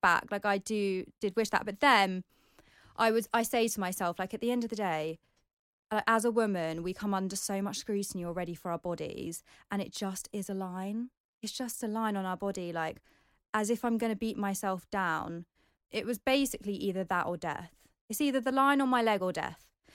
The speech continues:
So if somebody wants to sit there and be like, "That's so ugly," and da, da, da, da, I'm like, "Okay, but I'm here, and I'm breathing, and I'm, you know, enjoying life."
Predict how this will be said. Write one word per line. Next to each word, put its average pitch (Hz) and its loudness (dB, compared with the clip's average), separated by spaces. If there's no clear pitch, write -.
So - 0
if 277 4
somebody 339 2
wants 240 0
to 247 -6
sit 254 -2
there 233 0
and 220 -2
be 226 -2
like, 233 -4
"That's 240 -6
so 247 -6
ugly," 240 -6
and 220 -6
da, 233 -6
da, 254 -4
da, 233 -4
da, 220 2
I'm 208 0
like, 208 -2
"Okay, 240 2
but - 2
I'm 196 0
here, 196 -4
and 208 0
I'm 202 0
breathing, 185 -4
and 190 2
I'm, 185 -2
you 202 -2
know, 170 -2
enjoying 170 -2
life." 165 0